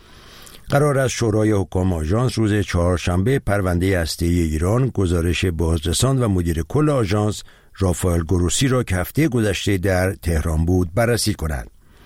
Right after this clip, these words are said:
در این نشست قطعنامهٔ پیشنهادی سه کشور آلمان، بریتانیا و فرانسه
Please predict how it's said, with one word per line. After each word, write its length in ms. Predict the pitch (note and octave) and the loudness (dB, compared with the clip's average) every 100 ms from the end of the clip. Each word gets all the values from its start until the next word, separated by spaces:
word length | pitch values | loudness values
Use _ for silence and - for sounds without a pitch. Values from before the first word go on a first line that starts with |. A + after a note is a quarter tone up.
| - - - - | -20 -20 -18 -2
در 100 | D3+ | 0
این 180 | D#3 D#3+ | 2 2
نشست 400 | C#3 C3 B2 - | 2 0 0 -2
قطعنامهٔ 560 | A2 G2+ - G2+ F#2+ A2 | -2 -2 0 0 2 0
پیشنهادی 640 | - G#2 - F#2 F2+ A#2 | 0 -2 0 0 2 2
سه 180 | A2+ - | 0 -2
کشور 360 | - F2+ - G2+ | -2 -2 -2 -2
آلمان، 480 | F2+ E2+ F2 B2+ B2+ | 0 0 2 2 0
بریتانیا 640 | A2 - G2 G2+ G2 F#2+ | 0 0 0 2 2 2
و 140 | F2+ E2+ | 0 0
فرانسه 680 | - D#2+ D#2+ E2 A#2 B2+ | -2 0 0 0 0 0